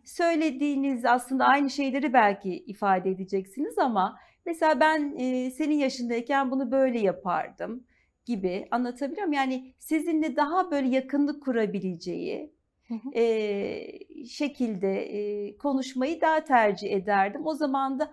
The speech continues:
Speaker 1: "Ha bak bu böyle de olabiliyormuş." fikri, e, ona daha cazip gelebiliyor.
Speaker 2: Evet. Çocuklar
Speaker 1: Yani
Speaker 2: da baş
Speaker 1: kural
Speaker 2: etmek
Speaker 1: gibi algılamasını, e, görev gibi yapmasını, e,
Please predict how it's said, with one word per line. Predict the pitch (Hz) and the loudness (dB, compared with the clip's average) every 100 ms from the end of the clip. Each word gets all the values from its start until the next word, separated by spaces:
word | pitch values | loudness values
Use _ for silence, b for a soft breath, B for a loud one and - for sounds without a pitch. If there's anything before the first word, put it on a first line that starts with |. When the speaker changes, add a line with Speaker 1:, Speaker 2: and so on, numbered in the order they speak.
| B _ | B _
Speaker 1:
"Ha | 370 302 262 | 0 0 2
bak | 269 269 | 2 2
bu | 320 320 | -6 0
böyle | 320 311 302 | 2 2 2
de | 269 | 2
olabiliyormuş." | 262 269 233 269 269 269 240 226 - - | 4 4 2 2 2 2 0 -4 -8 -8
fikri, | 269 - 277 381 427 b b b _ | -8 -8 -6 -6 -6 b b b _
e, | 254 254 240 | 2 2 2
ona | 285 320 | 2 4
daha | 294 285 | 6 4
cazip | 254 220 220 302 - | 4 4 4 -2 -2
gelebiliyor. | 240 208 190 170 156 139 - - 190 | 2 4 2 0 -6 -10 -12 -14 -14
Speaker 2:
Evet. | 170 - - - | -14 -16 -20 -8
Çocuklar | 240 247 254 | -6 -2 4
Speaker 1:
Yani | 285 302 | 6 6
Speaker 2:
da | 254 | 4
baş | |
Speaker 1:
kural | 302 330 359 | 8 10 10
Speaker 2:
etmek | 339 | 8
Speaker 1:
gibi | 277 277 | 6 8
algılamasını, | 254 277 277 294 285 254 208 202 240 269 294 - | 8 8 6 2 4 4 2 -2 -2 0 0 -2
e, | 226 226 220 | -2 -2 -4
görev | 185 233 302 311 | 0 2 4 2
gibi | 220 214 208 | 0 -2 2
yapmasını, | 202 190 190 180 175 - 170 202 311 - _ _ _ - | 2 2 -2 -6 -6 -10 -6 -4 -4 -10 _ _ _ -6
e, | 220 214 208 208 208 - - - | -2 0 0 0 -2 -4 -6 -8